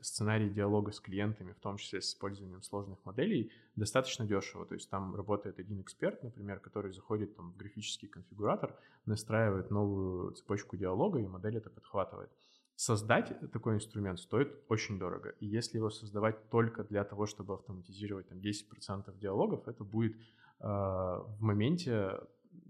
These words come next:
гораздо дороже, чем просто нанять операторов. А, тут надо смотреть на перспективу, ну, то есть какой потолок у автоматизации, то есть а сколько можно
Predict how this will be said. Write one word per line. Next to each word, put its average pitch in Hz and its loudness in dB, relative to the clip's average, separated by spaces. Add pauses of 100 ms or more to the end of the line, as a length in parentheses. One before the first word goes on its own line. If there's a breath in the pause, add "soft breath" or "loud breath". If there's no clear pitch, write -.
(120)
гораздо 110 2
дороже, 107 2
чем 95 -4
просто 95 -4
нанять 92 -8
операторов. 90 -4 (800 soft breath)
А, 101 4 (140)
тут 151 2
надо 123 6
смотреть 117 0
на 107 4
перспективу, 117 0
ну, 98 -2
то 101 -8
есть - -8
какой - 2
потолок 110 0
у 98 -4
автоматизации, 92 -6
то - -20
есть - -16
а - -14
сколько 135 -2
можно 107 -2